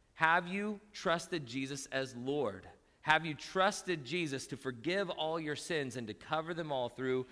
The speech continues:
his blood? If you haven't made that decision, that's your first step, and we want to encourage you to make that decision today before you leave. In fact, I'm gonna ask if Pastor Hugh wouldn't mind standing in the back at one of those tables for us.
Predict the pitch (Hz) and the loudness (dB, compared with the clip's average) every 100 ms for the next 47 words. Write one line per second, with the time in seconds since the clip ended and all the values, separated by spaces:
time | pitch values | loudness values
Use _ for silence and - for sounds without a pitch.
0 | - - _ 139 127 123 123 - - 107 | -16 -20 _ 0 2 0 -4 -16 -16 -6
1 | 120 113 95 98 - 120 196 269 247 156 | 0 0 0 -8 -16 -4 2 4 4 4
2 | 165 196 165 165 139 - 190 170 139 127 | 4 4 6 4 2 0 2 4 2 -2
3 | - - 175 202 - 147 170 160 - - | -8 2 4 4 4 -2 0 0 0 2
4 | 156 151 - 147 202 196 147 127 180 170 | 2 2 -2 -2 0 0 0 -2 -2 -2
5 | 131 131 120 127 170 202 196 180 139 139 | -2 -4 -4 -2 -2 -2 0 -2 -2 -4
6 | - 143 123 110 - 131 113 110 110 170 | -4 -4 -4 -10 -8 -10 -4 -2 -2 -2
7 | 208 - _ _ _ - 139 143 170 165 | -6 -16 _ _ _ -2 -2 0 0 0
8 | 143 135 151 180 - - 139 175 180 170 | 0 0 0 -4 -8 -6 -2 6 6 6
9 | - 170 202 - 147 165 - 131 160 165 | 4 2 2 4 4 4 0 -6 2 0
10 | 160 139 120 156 165 170 147 165 147 135 | 2 -6 -4 -2 -2 -2 -2 -4 -2 -4
11 | 131 - 143 151 147 131 110 117 127 156 | -4 -4 -4 -2 -4 -4 -2 0 0 0
12 | 131 123 131 120 107 - 139 143 156 - | -4 -6 -4 -4 -6 -4 -4 -2 -6 -4
13 | 160 165 165 - | 2 2 2 -6